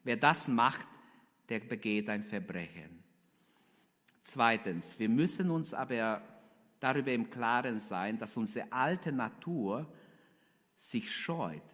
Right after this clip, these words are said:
und nicht die Sünde bekennen will und versuchen wird, alles zu vertuschen. Und diese Scham muss überwunden werden. Aber als, als, ähm,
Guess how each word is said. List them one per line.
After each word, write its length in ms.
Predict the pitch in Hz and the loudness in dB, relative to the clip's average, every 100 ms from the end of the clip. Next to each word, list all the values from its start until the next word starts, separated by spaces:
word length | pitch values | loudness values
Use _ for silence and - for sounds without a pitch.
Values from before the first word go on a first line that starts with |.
| - | -16
und 280 | - 110 92 | -8 -6 -2
nicht 480 | 104 131 175 - - | -2 0 0 -4 -10
die 80 | 101 | -10
Sünde 340 | - 95 90 | -8 -8 -8
bekennen 640 | 85 90 - 101 87 82 | -10 -14 -14 -12 -10 -12
will 240 | 82 73 80 _ _ _ 117 | -14 -16 -18 _ _ _ -18
und 80 | 104 | -10
versuchen 500 | 107 104 143 143 110 | -8 -6 -4 -2 -2
wird, 200 | 107 107 | -4 -2
alles 320 | 117 120 - | -4 -4 -6
zu 100 | 113 | -10
vertuschen. 640 | - 104 - 143 - 80 71 - _ _ _ _ _ _ | -8 -10 -8 -8 -8 -10 -12 -20 _ _ _ _ _ _
Und 160 | 123 113 | -4 -2
diese 240 | 117 113 | 0 -2
Scham 480 | 101 - 123 120 123 | -4 -2 0 2 0
muss 200 | 117 - | -2 -4
überwunden 640 | 104 101 92 98 95 90 82 | -6 -6 -4 -4 -4 -4 -6
werden. 480 | 82 82 80 76 - - - - _ - | -8 -10 -10 -14 -16 -20 -20 -20 _ -6
Aber 220 | 131 147 | 0 4
als, 260 | 143 143 - | 4 2 -6
als, 420 | 117 135 - - - | -2 -2 -4 -10 -8
ähm, 540 | 135 131 120 113 110 | -2 0 2 0 -2